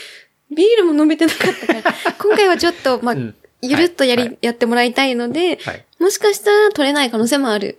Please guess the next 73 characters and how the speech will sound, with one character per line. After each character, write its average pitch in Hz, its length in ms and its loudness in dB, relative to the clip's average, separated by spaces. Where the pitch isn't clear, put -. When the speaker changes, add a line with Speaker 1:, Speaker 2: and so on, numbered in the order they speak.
Speaker 2:
う 151 60 -10
ん。 101 120 -12
Speaker 1:
け 285 140 -6
ど、 330 240 2
そ 233 140 -8
こ 254 160 -4
は 339 120 4
も 233 300 4
う、 - 60 -14
ゆ 220 120 2
る 247 40 4
っ 269 60 2
と 226 160 0
で。 - 160 -2
Speaker 2:
は - 140 -14
い。 - 20 -20
Speaker 1:
っ - 40 -20
て 262 80 -6
い 240 40 -2
う 247 40 -2
の 254 80 -4
で、 294 320 2
ま 226 120 -2
あ、 214 40 -2
実 214 280 -4
は 320 240 2
家 277 140 0
族 240 220 0
や 208 120 2
仲 202 280 -2
間、 240 200 2
パ 240 180 0
ー 240 40 0
ト 226 120 -2
ナ 214 120 2
ー - 20 -12
と 202 100 -2
の 196 100 -2
形 214 360 -2
に 226 80 2
残 226 240 0
る 220 80 2
写 - 180 -4
真 247 300 0
っ 330 40 -8
て 208 140 2
な 214 140 2
い 262 60 2
も 185 120 0
の。 185 180 -4
Speaker 2:
う 127 60 -2
ん。 - 20 -2
Speaker 1:
改 233 300 2
め 311 120 4
て 226 120 2
誰 226 220 2
か 226 100 -2
に 190 100 -2
お 196 40 -4
願 214 260 0
い 220 60 -2
す - 120 -4
る 220 80 2
の 214 100 0
も 269 220 2
ハ 220 220 -2
ー - 20 0
ド 190 120 0
ル 180 80 -4
が 185 100 -10
高 214 260 -2
い 233 80 -2
し、 - 320 -2